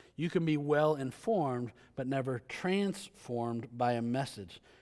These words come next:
To really be blessed, okay, for the words to have impact, for your life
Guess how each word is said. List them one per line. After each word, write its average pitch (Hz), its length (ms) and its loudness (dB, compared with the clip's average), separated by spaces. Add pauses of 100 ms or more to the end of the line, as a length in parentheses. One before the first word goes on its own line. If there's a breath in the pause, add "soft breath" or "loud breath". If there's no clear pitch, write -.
(100)
To 135 100 -4
really 185 380 2
be 147 580 -4
blessed, - 720 -8 (640)
okay, 123 240 -10 (260 loud breath)
for 156 160 2
the 147 120 4
words 170 460 4
to 165 100 2
have 147 300 2
impact, 160 760 0 (960 soft breath)
for - 120 -6
your 123 160 0
life 147 460 2